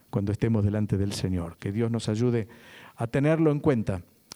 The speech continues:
y a pensar en nuestra responsabilidad. Y como decíamos, como dice el apóstol Pablo,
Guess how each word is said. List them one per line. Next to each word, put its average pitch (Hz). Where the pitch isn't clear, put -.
y 120
a 117
pensar 156
en 127
nuestra 151
responsabilidad. 135
Y 98
como 113
decíamos, 123
como 113
dice 139
el 127
apóstol 131
Pablo, 123